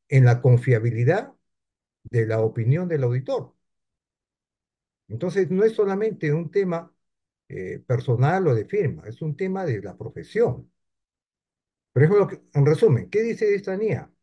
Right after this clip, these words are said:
en cu-, en cuanto a los objetivos? Es ob-, obtener esa seguridad razonable de los estados financieros. Si aplica las nias de modo apropiado, va a tener esa seguridad razonable y va a poder,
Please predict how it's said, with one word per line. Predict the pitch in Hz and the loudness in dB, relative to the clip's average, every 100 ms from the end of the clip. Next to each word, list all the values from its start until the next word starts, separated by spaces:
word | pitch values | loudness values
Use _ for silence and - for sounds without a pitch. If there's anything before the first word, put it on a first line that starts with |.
| _ _ | _ _
en | 117 117 | -6 -4
cu-, | 165 165 127 | -4 -2 2
en | 123 | 2
cuanto | 175 180 | 2 0
a | |
los | 147 123 | -2 -2
objetivos? | 123 135 127 165 87 _ _ _ _ _ _ _ _ _ _ _ _ _ | -4 -6 -4 -4 -6 _ _ _ _ _ _ _ _ _ _ _ _ _
Es | - 131 | -4 0
ob-, | 165 139 - | 2 2 -4
obtener | 107 135 156 | 0 4 4
esa | 160 151 | 2 0
seguridad | 135 113 117 135 143 | -2 -2 0 0 0
razonable | 127 117 131 135 | -4 -2 -2 0
de | 123 | -2
los | 107 | -4
estados | 98 120 110 | -6 -6 -6
financieros. | 98 95 90 62 _ _ _ _ _ _ _ | -10 -10 -12 -12 _ _ _ _ _ _ _
Si | - 113 | -6 -6
aplica | 104 160 180 160 | -4 -6 -2 2
las | 160 139 139 | 2 2 2
nias | 147 131 127 123 _ | 2 0 -2 -12 _
de | 95 | -10
modo | 110 127 | -2 -2
apropiado, | 120 110 - 123 120 120 123 _ _ _ _ _ _ _ _ _ _ 139 | -2 -6 -2 0 2 0 -6 _ _ _ _ _ _ _ _ _ _ -6
va | |
a | 156 | -4
tener | 156 175 | -4 -4
esa | 156 143 | -6 -8
seguridad | 120 110 123 147 | -6 -2 -2 0
razonable | 139 123 120 135 151 131 | -2 -4 -2 0 0 0
y | |
va | 120 | 0
a | 117 | -2
poder, | 113 127 127 | 0 0 -2